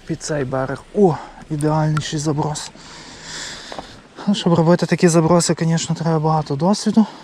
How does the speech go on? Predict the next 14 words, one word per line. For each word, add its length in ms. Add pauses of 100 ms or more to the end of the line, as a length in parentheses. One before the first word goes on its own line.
(960)
Але 200
нічого, 400 (200)
якщо 220
тренуватися, 680
то 120
всіх 280
вас 120
таке 200
вийде. 280 (3500)
О, 40
бачите, 540
як 160
воно 200
є. 140